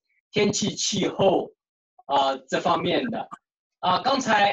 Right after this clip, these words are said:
啊，老严，老严最初给我介绍的是，就是希望我们能够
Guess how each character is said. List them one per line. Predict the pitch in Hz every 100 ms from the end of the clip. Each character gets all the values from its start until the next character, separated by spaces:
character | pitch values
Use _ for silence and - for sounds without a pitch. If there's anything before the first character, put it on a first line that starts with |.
| -
啊， | 175 170 170
老 | 170
严， | 156 - - -
老 | 190 180
严 | 175 233 - - - -
最 | 392 254
初 | - 233
给 | 247
我 | 202
介 | 180 226 185
绍 | -
的 | 175 165
是， | 190 175
就 | 180 165
是 | 170
希 | -
望 | 214 208 143
我 |
们 | 160
能 |
够 | 180